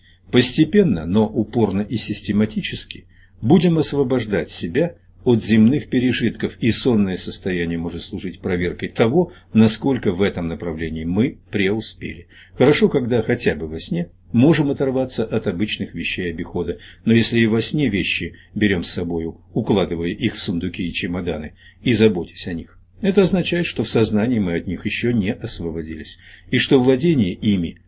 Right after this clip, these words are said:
сопровождает нас и во сне. Сказано: «Владейте всем, но ничего не считайте своим». Человек — это магнитный центр,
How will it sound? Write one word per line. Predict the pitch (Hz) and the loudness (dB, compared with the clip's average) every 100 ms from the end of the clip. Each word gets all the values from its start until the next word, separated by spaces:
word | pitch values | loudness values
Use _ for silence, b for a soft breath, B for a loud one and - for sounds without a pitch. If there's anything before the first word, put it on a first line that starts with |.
| _ | _
сопровождает | - 104 117 113 95 127 131 | 0 2 4 2 2 0 -2
нас | 92 113 - | -2 -4 -4
и | - 135 | -4 -4
во | 110 | -4
сне. | - - 85 78 _ _ _ _ - _ _ - | -6 -8 -8 -10 _ _ _ _ -20 _ _ -14
Сказано: | - 160 160 151 135 - - _ - | 0 2 2 0 -4 -10 -20 _ -8
«Владейте | 98 110 101 107 92 101 | 2 4 6 6 4 -4
всем, | - - 151 180 | -4 -2 0 2
но | 107 110 110 - | 2 2 0 -2
ничего | 156 170 180 143 120 | -2 0 0 2 2
не | 110 | 2
считайте | 110 - 101 104 104 - 104 _ | 0 -6 -4 -4 -4 -6 -12 _
своим». | - - 82 73 78 - _ _ _ _ _ - _ _ _ _ | -12 -8 -8 -8 -12 -18 _ _ _ _ _ -20 _ _ _ _
Человек — | - 123 117 123 151 - - _ _ _ _ | 0 4 4 4 0 -2 -16 _ _ _ _
это | 120 135 | -2 0
магнитный | 113 113 98 120 127 117 | 2 0 2 0 0 -4
центр, | 110 - 113 80 - | -4 -4 -4 -4 -10